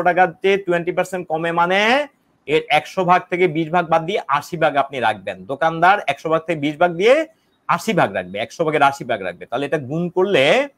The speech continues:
আপনি পেয়ে যান চারশো। এটাই কিন্তু সেলিং প্রাইস, এটাই কিন্তু সেলিং প্রাইস, এসপি। কিন্তু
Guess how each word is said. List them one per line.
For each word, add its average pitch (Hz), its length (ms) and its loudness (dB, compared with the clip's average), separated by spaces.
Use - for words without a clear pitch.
আপনি 139 180 -4
পেয়ে 135 180 -2
যান 190 120 2
চারশো। - 460 -4
এটাই 196 300 4
কিন্তু 165 280 -2
সেলিং 110 260 -8
প্রাইস, - 240 -16
এটাই 156 320 0
কিন্তু 147 240 -6
সেলিং 165 300 2
প্রাইস, 87 220 -8
এসপি। - 360 -10
কিন্তু 196 180 4